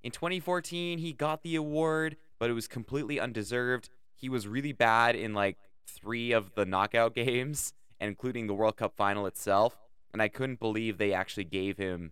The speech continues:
the World Cup, like, Best Player of the Tournament award when it so obviously should have gone to James Rodriguez. This time around, he earned it. Messi earned that award.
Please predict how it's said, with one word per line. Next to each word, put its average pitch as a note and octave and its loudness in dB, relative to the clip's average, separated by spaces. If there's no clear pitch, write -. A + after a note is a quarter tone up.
the G#2 0
World F#2 0
Cup, F2+ -2
like, F2 -4
Best F#2 -4
Player F2+ -4
of F2 -10
the - -16
Tournament B2+ -4
award G2 0
when G#2+ -4
it G2+ -2
so B2 4
obviously G#2+ 4
should G#2 -6
have F#2+ -4
gone F#2 0
to F2+ -6
James F2+ -6
Rodriguez. F#2 -4
This C#3 -2
time C3+ 2
around, A2+ 2
he G#2+ -4
earned F2+ -2
it. D2+ -4
Messi G#2+ -6
earned F#2 0
that E2+ 0
award. F2 -6